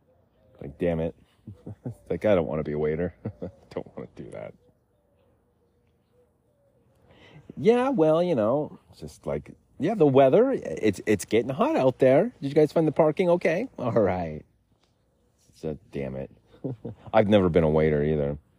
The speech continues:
I've been a busboy, but, yep. Oh, don't do it to me now, Bling. Don't do it. No.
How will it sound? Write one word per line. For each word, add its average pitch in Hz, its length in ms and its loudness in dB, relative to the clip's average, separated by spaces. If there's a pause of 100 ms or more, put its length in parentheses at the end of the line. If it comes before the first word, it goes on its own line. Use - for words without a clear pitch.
(360)
I've 90 160 0
been 98 100 4
a 85 60 4
busboy, 76 760 0 (480)
but, 60 240 -6 (2500)
yep. 143 280 0 (760)
Oh, 135 720 -8 (1000)
don't 147 340 -2 (260)
do 147 220 -2
it - 80 -6 (120)
to 143 160 -6
me 151 180 -4
now, 151 400 2
Bling. 151 640 0
Don't 156 380 2
do 165 200 -2
it. 139 100 -4 (340)
No. 160 340 -2